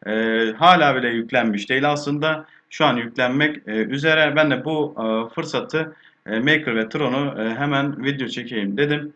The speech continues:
E, orada aslında fırsatlar vardı. E, kaçmış olabilir ancak bazıları hala kaçmamış. Hala de, e, geçerli onlar.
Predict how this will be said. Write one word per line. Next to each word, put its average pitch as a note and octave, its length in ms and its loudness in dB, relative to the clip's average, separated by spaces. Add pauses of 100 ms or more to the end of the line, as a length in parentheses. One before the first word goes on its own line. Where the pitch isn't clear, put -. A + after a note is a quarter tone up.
(440)
E, A2+ 360 -2 (140)
orada E3+ 420 4
aslında D#3 420 -2
fırsatlar C#3+ 520 0
vardı. C#3 540 -2 (420)
E, G#2 460 -2 (440)
kaçmış F#3 480 2
olabilir F3 500 6
ancak E3+ 320 4
bazıları D3 360 6
hala D3 380 6
kaçmamış. C#3+ 540 0 (280)
Hala C#3+ 480 6
de, C3+ 60 8
e, B2 560 4
geçerli F3 520 2
onlar. E3+ 420 2